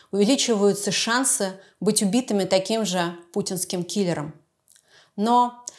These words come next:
это не остановит ни меня, ни моих близких, ни моих товарищей. И мы продолжим помогать Украине, потому что победа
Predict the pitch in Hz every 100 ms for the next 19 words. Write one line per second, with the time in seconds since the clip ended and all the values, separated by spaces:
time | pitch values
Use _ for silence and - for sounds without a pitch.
0 | - _ - - 254 240 233 - 233 233
1 | 190 156 - - - 185 180 180 180 208
2 | 240 269 _ _ _ _ _ 185 190 175
3 | 160 180 214 220 - 214 - 185 175 170
4 | - 165 160 185 214 - 202 196 - _
5 | _ 180 214 254 247 202 170 147 170 156
6 | 165 _ - 165 170 170 160 170 - 165
7 | 156 151 - - _ _ - _ - 180
8 | 180 190 - - 190 175 165 156 151 156